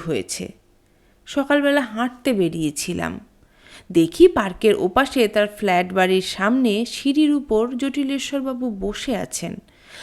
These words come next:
আমাকে দেখে হাত জোড় করে নমস্কার করলেন, বললেন,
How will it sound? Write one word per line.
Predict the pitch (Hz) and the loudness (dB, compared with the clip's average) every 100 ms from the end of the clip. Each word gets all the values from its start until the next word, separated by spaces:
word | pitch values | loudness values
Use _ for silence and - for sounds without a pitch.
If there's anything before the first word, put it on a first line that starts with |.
| - | -6
আমাকে | - 302 302 302 | 4 6 6 4
দেখে | 254 254 | 0 2
হাত | 277 226 214 | 2 2 2
জোড় | 214 240 | 2 0
করে | 240 233 | 2 2
নমস্কার | 220 208 208 - 220 | 2 0 -4 -2 -2
করলেন, | 214 214 208 202 214 - _ _ - | 0 -2 0 -2 -4 -12 _ _ -12
বললেন, | 190 180 180 180 185 | 2 4 4 2 -2